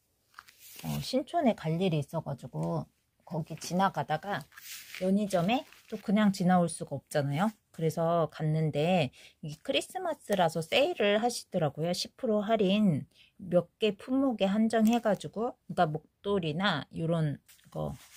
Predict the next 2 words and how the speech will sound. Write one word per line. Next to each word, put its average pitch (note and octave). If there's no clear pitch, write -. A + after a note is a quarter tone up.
이런, D3+
이것도 E3